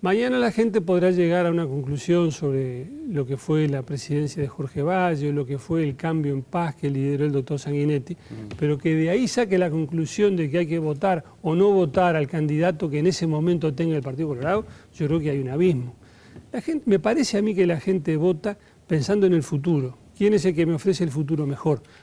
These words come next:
Speaker 1: No quién hizo mejor las cosas hace diez, quince o veinte años, o si se entienden los problemas por los que pasó un gobierno hace diez, quince o veinte años.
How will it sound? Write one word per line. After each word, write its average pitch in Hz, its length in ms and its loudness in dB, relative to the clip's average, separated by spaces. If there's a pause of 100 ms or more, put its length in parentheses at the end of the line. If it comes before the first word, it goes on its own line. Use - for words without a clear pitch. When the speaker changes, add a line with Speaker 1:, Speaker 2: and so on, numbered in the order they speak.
(120)
Speaker 1:
No 185 300 4
quién 190 220 2
hizo 190 200 2
mejor 165 300 2
las 160 160 0
cosas 180 400 0
hace 151 300 -2
diez, 180 240 0
quince 196 340 0
o 160 60 2
veinte 170 320 2
años, 175 440 2
o 185 120 -4
si 151 280 -4 (220)
se - 160 -6
entienden 180 560 2
los 156 140 -2
problemas 160 340 0
por 160 140 -2
los 151 100 -4
que 151 140 -2
pasó 156 300 -4
un 175 100 2
gobierno 165 420 2
hace 143 180 -4
diez, 160 220 0
quince 165 300 -2
o - 20 -2
veinte 135 300 -2
años. 120 200 -8